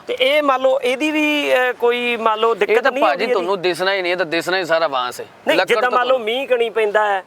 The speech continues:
Speaker 2: ਹਾਂਜੀ, ਹਾਂਜੀ।
Speaker 1: ਉਹ ਪਾਣੀ ਆਉਣ ਦੀ ਕੋਈ ਦਿੱਕਤ ਨਹੀਂ ਆਉਂਦੀ?
Speaker 2: ਨਹੀਂ, ਵੀਹ ਸਾਲ ਦੀ ਗਾਰੰਟੀ ਮੈਂ ਤੁਹਾਨੂੰ ਕਹਿੰਦਾ ਦਿੰਦੇ
Speaker 1: ਜੇ ਮੰਨ ਲਓ
Speaker 2: ਪੈਸੇ।
Speaker 1: ਕੋਈ ਰੱਬ ਨਾ ਕਰੇ, ਮੰਨ ਲਓ ਜਿੱਦਾਂ ਆਪਾਂ ਆਹ ਬੜਾ ਸੋਹਣਾ ਤੁਸੀਂ ਬਾਂਸ ਦਾ ਤਿਆਰ ਕਰਿਆ ਹੋਇਆ।
Speaker 2: ਹਾਂਜੀ, ਹਾਂਜੀ।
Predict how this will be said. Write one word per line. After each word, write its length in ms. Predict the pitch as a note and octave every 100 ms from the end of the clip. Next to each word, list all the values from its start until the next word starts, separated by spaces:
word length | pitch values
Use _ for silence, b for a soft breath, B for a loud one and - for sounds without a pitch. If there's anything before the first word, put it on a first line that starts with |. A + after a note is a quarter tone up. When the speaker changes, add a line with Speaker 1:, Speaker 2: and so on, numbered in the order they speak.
| -
Speaker 2:
ਹਾਂਜੀ, 200 | C3 B2+
ਹਾਂਜੀ। 120 | A#2
Speaker 1:
ਉਹ 80 | A3+ -
ਪਾਣੀ 360 | A3+ A3+ A#3+
ਆਉਣ 220 | A#3+ A#3
ਦੀ 120 | A3+ A#3+
ਕੋਈ 160 | B3+
ਦਿੱਕਤ 320 | A3+ - B3
ਨਹੀਂ 180 | B3 C#4
ਆਉਂਦੀ? 240 | B3+ G#3+ G3 - - - - - -
Speaker 2:
ਨਹੀਂ, 100 | D3+
ਵੀਹ 180 | C#3+ G3+
ਸਾਲ 220 | F#3 E3
ਦੀ 80 | F3
ਗਾਰੰਟੀ 300 | D#3 D#3 F3
ਮੈਂ 140 | F3
ਤੁਹਾਨੂੰ 160 | D#3 C#3+
ਕਹਿੰਦਾ 180 | D#3+ F3
ਦਿੰਦੇ 320 | C3 B2+ C#3+
Speaker 1:
ਜੇ 60 | C#4
ਮੰਨ 180 | C#4+
ਲਓ 80 | D4
Speaker 2:
ਪੈਸੇ। 60 | D4
Speaker 1:
ਕੋਈ 160 | C#4+
ਰੱਬ 220 | C4+ B3 B3+
ਨਾ 280 | A#3 G#3
ਕਰੇ, 160 | F#3 G3
ਮੰਨ 200 | G3+ G#3+
ਲਓ 100 | A3+
ਜਿੱਦਾਂ 240 | G#3 G#3+
ਆਪਾਂ 280 | G#3 - A3+
ਆਹ 220 | A3+ G#3 A3
ਬੜਾ 220 | F#3+ G3
ਸੋਹਣਾ 280 | G3 G#3 A#3
ਤੁਸੀਂ 240 | G#3 G#3
ਬਾਂਸ 300 | F#3 F3 D#3
ਦਾ 240 | F#3 F#3+ - -
ਤਿਆਰ 260 | G#3 F#3+
ਕਰਿਆ 260 | F3 F3 D#3+
ਹੋਇਆ। 160 | D#3+
Speaker 2:
ਹਾਂਜੀ, 220 | D3 A#2 A2
ਹਾਂਜੀ। 200 | G2+